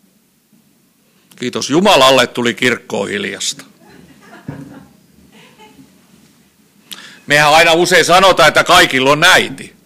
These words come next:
mutta eihän se niin ole. On olemassa Raamatun mukaan kolme ihmistä, jolla ei ole äitiä. Ensimmäinen on Adam,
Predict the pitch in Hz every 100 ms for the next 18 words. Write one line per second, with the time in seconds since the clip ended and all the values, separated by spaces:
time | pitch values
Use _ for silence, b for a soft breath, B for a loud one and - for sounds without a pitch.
0 | b b - 220 196 196 220 247 165 101
1 | 101 - _ _ _ B B B B 208
2 | 196 151 226 247 226 226 220 240 220 190
3 | 202 196 185 202 185 202 220 190 175 185
4 | 180 156 - 165 165 160 165 202 208 143
5 | 160 202 208 - 214 117 101 - - -
6 | - - - _ _ B B B B B
7 | - 151 214 220 226 185 165 143 131 113
8 | 127 160 185 185 190 185